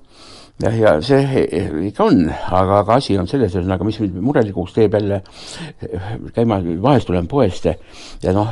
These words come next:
üheksa või kümne aastane laps tuleb minu juurde ja ütleb, see, onu, et osta mulle kaks pakki suitsu. See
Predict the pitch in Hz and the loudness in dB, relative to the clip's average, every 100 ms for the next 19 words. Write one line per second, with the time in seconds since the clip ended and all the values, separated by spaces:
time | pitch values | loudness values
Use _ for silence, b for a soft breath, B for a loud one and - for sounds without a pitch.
0 | 107 131 120 - 85 85 82 127 120 101 | 2 4 2 0 0 0 0 2 2 2
1 | 92 87 87 123 - - 87 110 107 98 | 0 -2 0 0 0 0 0 2 2 0
2 | - 90 87 82 71 73 80 101 82 B | 0 0 2 -2 -4 -6 -2 -2 -2 B
3 | B - - 92 101 123 76 - - - | B -10 -4 0 4 6 4 -2 -10 -4
4 | 80 123 85 90 85 82 117 - 80 - | 0 2 2 2 0 0 -2 0 -4 -4
5 | - 87 90 - - - - - B B | -4 -4 -4 -8 -12 -14 -16 -20 B B
6 | B B 196 - 104 | B B -10 0 0